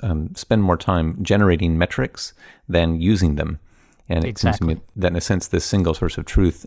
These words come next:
Speaker 1: is, uh, kind of the ultimate version of that.
Speaker 2: We know exactly how much money we're losing per customer. We have it really
Speaker 1: <laughs>
Speaker 2: accurate. We know exactly how bad it is. We haven't done anything about it yet 'cause we wanted to know exactly, was it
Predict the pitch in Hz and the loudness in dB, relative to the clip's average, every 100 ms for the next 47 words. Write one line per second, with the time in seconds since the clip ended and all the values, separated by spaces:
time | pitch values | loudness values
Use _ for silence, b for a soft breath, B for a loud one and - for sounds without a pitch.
0 | 226 113 90 82 78 b b b - 85 | -2 2 4 2 -4 b b b -6 -4
1 | 78 - - 87 78 87 - 92 - 85 | -4 -6 -4 -2 -2 -4 -2 0 0 -2
2 | 92 87 - 76 76 - - _ _ _ | 0 0 0 -4 -4 -8 -12 _ _ _
3 | _ _ _ _ - 147 151 143 113 202 | _ _ _ _ -2 2 2 0 0 0
4 | 185 202 156 170 160 - 151 143 135 127 | 2 2 4 4 4 4 4 6 4 4
5 | 135 127 117 - - 120 - 98 113 135 | 2 2 2 2 0 -2 -2 -4 -2 -2
6 | 117 - 135 190 165 147 135 131 110 120 | -2 -2 2 4 4 2 0 0 -2 0
7 | 123 135 127 156 - 202 147 104 135 127 | 0 0 2 2 2 2 4 4 4 4
8 | 110 95 - - - 226 151 202 285 196 | 0 -4 -4 0 4 4 6 6 8 6
9 | 135 123 117 110 120 127 - 131 131 160 | 6 4 4 2 2 -2 -2 -2 2 4
10 | 214 160 135 147 123 147 151 131 117 117 | 4 2 2 2 2 2 0 0 0 -2